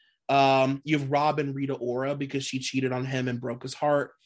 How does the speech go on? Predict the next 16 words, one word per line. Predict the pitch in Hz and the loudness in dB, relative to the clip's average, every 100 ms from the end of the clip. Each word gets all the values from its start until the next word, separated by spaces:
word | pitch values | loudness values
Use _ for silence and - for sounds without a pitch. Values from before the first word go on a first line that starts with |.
| _ _ 127 | _ _ 0
Rob | 139 143 147 | 2 2 0
and | 131 | -2
Adrian | 117 131 131 127 | -6 -6 -2 -2
Bailon | 127 123 139 147 147 | -2 -2 0 0 0
because | 135 131 135 | -2 -2 -4
he | 143 | -4
gained | 127 127 127 | -4 -4 -4
too | - | -6
much | 127 131 - | -8 -8 -6
weight. | 147 156 139 - _ _ _ - | -2 0 -2 -8 _ _ _ 0
And | 139 135 | 2 2
then | 131 | -2
Chris | 131 131 131 - | -4 -4 -4 -4
and | 131 | 0
Bruce | 170 190 185 | 0 0 -2
because | 147 147 131 - | -6 -4 -4 -6